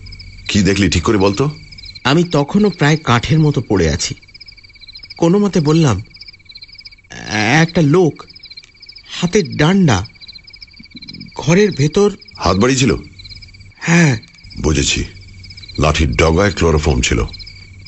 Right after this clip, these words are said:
Speaker 1: আমাদের অজ্ঞান করবার তালে ছিল।
Speaker 2: কেন?
Speaker 1: বোধহয় আরেক আংটি চোর। ভাবছে এখনো আংটি এখানেই আছে। যাকে,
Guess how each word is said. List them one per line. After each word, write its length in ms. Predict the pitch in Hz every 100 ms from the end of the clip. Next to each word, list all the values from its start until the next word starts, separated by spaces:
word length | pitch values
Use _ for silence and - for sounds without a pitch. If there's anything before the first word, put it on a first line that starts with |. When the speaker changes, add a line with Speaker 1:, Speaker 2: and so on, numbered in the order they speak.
| - - -
Speaker 1:
আমাদের 280 | - 156 127 -
অজ্ঞান 440 | 87 78 - 98
করবার 260 | 80 78 67
তালে 200 | 73 64
ছিল। 200 | - - - - - -
Speaker 2:
কেন? 260 | 254 277 226 101 - - - -
Speaker 1:
বোধহয় 380 | 78 78 131 127
আরেক 180 | 127 127
আংটি 220 | 117 90
চোর। 220 | 73 67 - - - - - - - - - - -
ভাবছে 280 | - 73 -
এখনো 280 | 82 78 87
আংটি 280 | 78 73 76
এখানেই 320 | 65 76 67
আছে। 220 | 58 - - - - - - - - - - - - - - -
যাকে, 280 | 87 71